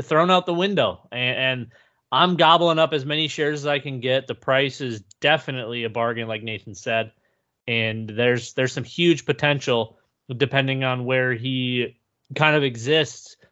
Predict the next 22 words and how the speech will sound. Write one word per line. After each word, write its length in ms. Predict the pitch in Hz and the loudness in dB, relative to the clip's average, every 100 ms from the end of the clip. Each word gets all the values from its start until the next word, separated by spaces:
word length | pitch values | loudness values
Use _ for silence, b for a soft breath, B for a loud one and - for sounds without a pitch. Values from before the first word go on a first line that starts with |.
| - | 0
following 480 | 151 147 143 139 | 2 2 0 -4
his 160 | 127 127 | -4 -6
rookie 300 | 131 127 127 | -6 -6 -8
contract. 640 | 131 139 139 131 107 98 | -2 -2 -2 -4 -4 -4
So 260 | - 120 113 b b - | -4 -4 -6 b b -2
if 200 | 156 170 | 0 0
he 120 | 170 | -2
signs 420 | 147 156 165 160 | 0 0 0 -2
elsewhere, 640 | 135 156 143 165 170 214 220 | 0 0 0 2 4 4 0
great. 540 | 135 127 123 135 - | -4 -4 0 0 0
If 160 | 156 139 | -4 -4
he 100 | 135 | -6
stays 460 | - 143 151 151 | -4 2 2 2
in 100 | 151 | 0
Seattle 540 | 135 131 123 135 165 135 | -4 0 2 4 4 4
after 320 | 127 127 131 | 2 0 -6
they 180 | 123 123 | -4 -4
draft 760 | 117 113 110 120 131 131 _ - | -4 -4 0 2 2 -2 _ -8
a, 200 | 135 117 - - | -6 -6 -10 -12
you 180 | 113 | -10
know, 200 | 120 117 | -6 -2
a, 180 | 117 113 | -2 -4